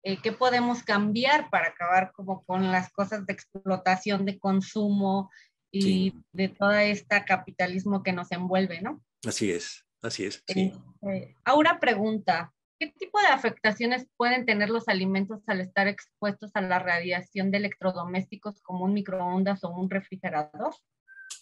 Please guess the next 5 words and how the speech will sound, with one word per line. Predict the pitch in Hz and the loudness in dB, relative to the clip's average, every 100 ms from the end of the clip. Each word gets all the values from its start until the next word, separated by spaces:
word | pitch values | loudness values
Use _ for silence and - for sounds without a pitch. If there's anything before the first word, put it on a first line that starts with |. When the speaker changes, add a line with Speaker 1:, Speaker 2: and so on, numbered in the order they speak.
| - | -4
Speaker 2:
Uy, | 120 151 | 0 2
gran | 127 135 | 0 -2
pregunta, | 135 131 101 107 131 139 _ _ _ _ _ _ _ _ _ - | 0 0 0 -4 -4 -8 _ _ _ _ _ _ _ _ _ -8
gran | 117 123 | -4 0
pregunta. | 135 98 101 127 | 0 -2 -2 -6